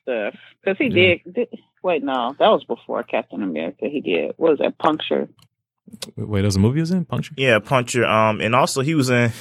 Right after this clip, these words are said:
Speaker 3: <laughs> he's in this great B movie thriller called Cellular with William H Macy. Yeah, that's, that's like, that's back when Chris Evans was like, you know, like the, uh, like, like the, um, the eye candy, but he, he was, he was pretty cool 'cause he was kinda like a fish out of water in that
Speaker 2: Yeah.
Speaker 3: whole movie.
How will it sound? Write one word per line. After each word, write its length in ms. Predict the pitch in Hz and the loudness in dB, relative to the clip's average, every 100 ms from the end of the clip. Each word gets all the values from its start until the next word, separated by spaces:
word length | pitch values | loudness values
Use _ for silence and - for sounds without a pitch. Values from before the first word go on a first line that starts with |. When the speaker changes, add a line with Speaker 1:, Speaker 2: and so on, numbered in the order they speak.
| - - | -14 -16
Speaker 3:
<laughs> 300 | _ _ _ | _ _ _
he's 160 | 151 151 | -6 -2
in 80 | 131 | -2
this 120 | 98 | 0
great 300 | 110 117 90 | 4 4 4
B 140 | 117 | 2
movie 240 | 113 107 101 | 4 2 0
thriller 300 | - 113 98 | 2 2 2
called 240 | - 92 | 4 2
Cellular 480 | - 113 110 98 90 | 4 4 4 4 2
with 140 | 85 80 | 0 0
William 320 | 95 95 90 | 0 0 0
H 180 | 85 82 | -4 -2
Macy. 480 | 90 90 - 82 78 _ - - - - | -2 -2 -2 -6 -8 _ -20 -20 -16 -6
Yeah, 80 | 87 | 0
that's, 220 | 92 95 | 0 0
that's 220 | 82 95 | -2 -2
like, 280 | 71 78 - | -2 -4 -2
that's 180 | - 113 | -2 0
back 240 | - 107 107 | 2 0 0
when 200 | 98 90 | -4 -4
Chris 280 | - 110 107 | -2 2 4
Evans 260 | 98 87 | 2 0
was 120 | 87 | -2
like, 260 | 87 90 87 | 0 0 0
you 60 | 98 | -2
know, 140 | 87 | -2
like 260 | 82 85 - | 0 -2 -2
the, 120 | 82 | -4
uh, 400 | 82 80 78 73 65 | 0 0 0 -2 -4
like, 200 | 82 80 - | -4 -6 -4
like 220 | 92 87 | -2 -2
the, 200 | - 76 | -2 0
um, 220 | 87 82 78 | 0 -2 0
the 100 | 82 | 2
eye 200 | 101 101 | 4 2
candy, 380 | - 101 85 78 | 0 0 0 -4
but 160 | 82 | -4
he, 140 | 82 95 90 | -2 -4 -4
he 120 | 101 | -2
was, 140 | 107 - | -2 2
he 100 | 139 | 2
was 100 | 120 | 2
pretty 220 | 175 123 | 2 2
cool 280 | 98 139 101 | 4 4 4
'cause 160 | 87 87 | 2 0
he 80 | |
was 100 | 117 | -2
kinda 240 | 98 123 107 | 0 0 2
like 180 | 104 85 | 2 0
a 60 | |
fish 260 | - 107 101 | 0 0 4
out 100 | 92 | 2
of 80 | 85 | 4
water 300 | 92 92 87 | 4 4 4
in 80 | 85 | 2
that 80 | |
Speaker 2:
Yeah. 60 | 85 | 2
Speaker 3:
whole 180 | 95 90 | 4 2
movie. 400 | 90 92 80 | 2 2 0